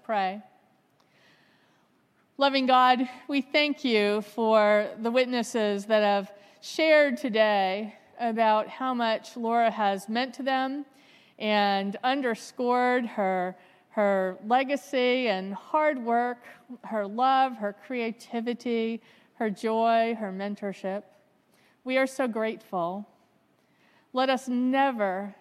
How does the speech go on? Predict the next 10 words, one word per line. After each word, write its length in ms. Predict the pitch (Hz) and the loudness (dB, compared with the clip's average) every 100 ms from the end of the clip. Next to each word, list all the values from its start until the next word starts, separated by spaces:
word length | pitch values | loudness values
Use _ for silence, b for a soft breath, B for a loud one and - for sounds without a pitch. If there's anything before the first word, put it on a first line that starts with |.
| _ | _
never 580 | 226 233 226 196 190 202 | 0 2 2 0 -6 -8
forget 420 | - 208 214 202 202 | -10 -4 -2 -2 -4
to 80 | 202 | -8
thank 340 | 226 226 233 | -4 -4 -4
the 80 | 214 | -8
people 400 | - 226 220 220 | -6 -8 -4 -4
in 100 | 208 | -4
our 140 | 202 | -4
midst 520 | 196 202 196 - - | -4 -4 -6 -10 -20
who 360 | - 202 196 190 | -8 -6 -4 -8